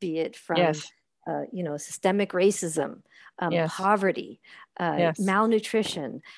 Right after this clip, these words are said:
Speaker 1: and, you know, you know, microaggressions in your workplace, all of these things that kind of build up across the day. And then at night, if you're not spending a lot of time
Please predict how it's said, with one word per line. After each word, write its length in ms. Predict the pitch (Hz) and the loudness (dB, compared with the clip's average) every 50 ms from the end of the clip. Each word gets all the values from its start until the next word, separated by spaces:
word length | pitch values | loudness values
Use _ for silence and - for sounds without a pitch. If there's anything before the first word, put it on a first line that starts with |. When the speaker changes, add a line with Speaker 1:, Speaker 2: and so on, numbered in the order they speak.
| - - _ - | -20 -20 _ -4
Speaker 1:
and, 180 | 185 175 160 | -2 0 0
you 60 | 156 156 | 0 -2
know, 80 | - | -2
you 200 | - - 190 180 | -4 -4 -2 -2
know, 180 | 165 151 147 - - | 0 -2 -2 -6 -4
microaggressions 1600 | 170 196 220 233 226 233 - 220 202 190 - - - _ _ - 220 196 180 175 190 196 196 190 - - 202 185 - 202 160 - - | 0 2 2 2 2 2 2 2 2 2 2 -2 -6 _ _ -2 -2 -2 -2 -2 -2 -4 -4 -4 -4 -6 -4 -4 -4 -6 -6 -6 -4
in 160 | 190 180 180 | -4 -2 0
your 180 | 180 180 175 170 | 0 0 0 0
workplace, 680 | 165 170 196 220 - _ _ - 160 143 - - - | 0 0 -2 -2 -4 _ _ -8 -6 -6 -4 -4 -4
all 240 | 214 208 202 226 247 | 0 2 2 4 4
of 80 | 247 | 2
these 240 | 233 240 220 202 - | 2 0 -2 -2 -6
things 340 | - - 214 202 196 190 175 | -4 -2 -2 -2 -2 -2 -2
that 200 | 190 170 - - | -4 -4 -4 -4
kind 220 | - 208 196 190 | -4 -4 -2 0
of 160 | 185 175 160 - - - - - _ _ - 156 | 0 -2 -2 -6 -14 -20 -20 -20 _ _ -14 0
build 320 | - 226 233 247 254 233 | 2 4 4 6 4 4
up 240 | 240 233 226 226 - | 4 2 2 0 -2
across 420 | 196 - - - 190 190 185 - | -6 -6 -4 -2 -2 -2 -2 -4
the 160 | - _ 190 | -6 _ -8
day. 540 | 180 - 196 190 185 180 170 165 160 165 165 - - - - - - _ _ | -4 0 2 2 2 2 2 0 0 -2 -4 -10 -16 -20 -20 -20 -20 _ _
And 180 | - 202 202 208 | 0 2 2 4
then 160 | 208 208 214 | 4 4 2
at 140 | 214 220 - | 2 0 0
night, 460 | 226 240 262 277 269 240 208 - - _ _ | 0 0 2 2 2 2 0 -2 -6 _ _
if 160 | 214 202 - | -4 -4 0
you're 140 | 233 262 285 | 2 2 4
not 300 | 285 302 294 285 - 285 | 4 4 2 0 0 -2
spending 640 | - - - 220 220 226 226 226 214 202 202 190 - | -6 -6 -4 -4 -2 -2 -2 -2 -2 -2 -4 -6 -2
a 100 | - 175 | -2 0
lot 340 | 170 160 160 160 165 208 240 | 0 0 0 0 0 2 2
of 120 | 254 247 | 2 0
time 540 | 254 - 247 247 254 233 196 180 175 180 180 | 0 -2 -2 -2 0 -2 -2 -2 -4 -8 -10